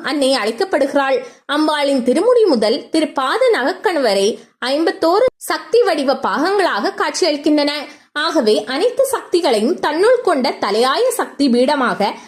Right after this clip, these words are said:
அம்பாள் சன்னதி விளங்குகிறது. பக்தர்களுக்கு வாழ்வில் மங்களத்தை மேன்மேலும் வளர்த்து காப்பதால் ஞானசம்பந்த பெருமான் அம்பாளை வளர்மங்கை என்று தேவார பதிகத்தில் குறிக்கிறார். இசை மும்மூர்த்திகளில் ஒருவரான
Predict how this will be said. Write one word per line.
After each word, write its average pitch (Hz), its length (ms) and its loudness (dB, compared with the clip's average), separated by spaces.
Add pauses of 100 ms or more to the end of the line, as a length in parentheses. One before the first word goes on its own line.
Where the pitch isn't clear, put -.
(160)
அம்பாள் 311 400 0
சன்னதி 254 440 0
விளங்குகிறது. 311 680 2 (380)
பக்தர்களுக்கு 370 720 0
வாழ்வில் 247 500 2
மங்களத்தை 403 600 2
மேன்மேலும் 302 580 2
வளர்த்து 269 300 0
காப்பதால் 214 540 -2 (300)
ஞானசம்பந்த 359 760 0
பெருமான் 233 440 0 (260)
அம்பாளை 320 480 0
வளர்மங்கை 311 640 2
என்று 254 320 2
தேவார 247 460 4
பதிகத்தில் 277 580 0
குறிக்கிறார். 285 560 -2 (300)
இசை 339 320 0
மும்மூர்த்திகளில் 339 840 2
ஒருவரான 220 500 2